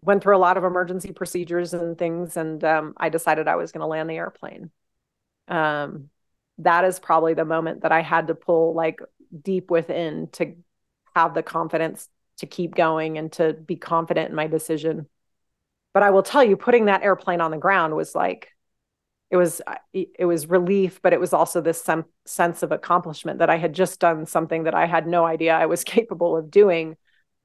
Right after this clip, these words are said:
And then hearing the words from all the guys in my squadron, like, that was the moment that I was like, "This is the brotherhood. This is what this is all about," you know, and eventually a sisterhood too. There, we had more women, but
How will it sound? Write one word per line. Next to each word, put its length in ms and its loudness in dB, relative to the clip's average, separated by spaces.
And 160 2
then 120 4
hearing 320 4
the 80 4
words 280 2
from 140 -6
all 120 2
the 80 -2
guys 260 -2
in 60 -6
my 100 -4
squadron, 560 -4
like, 220 -8
that 220 4
was 200 -4
the 120 -2
moment 460 -4
that 140 2
I 120 2
was 200 -6
like, 420 -2
"This 240 0
is 180 -2
the 80 0
brotherhood. 560 -2
This 220 4
is 120 -2
what 200 2
this 180 -2
is 140 -2
all 160 4
about," 460 2
you 40 -6
know, 200 -2
and 240 -4
eventually 420 6
a 60 4
sisterhood 500 2
too. 220 2
There, 260 0
we 160 0
had 180 2
more 160 -2
women, 360 -2
but 260 4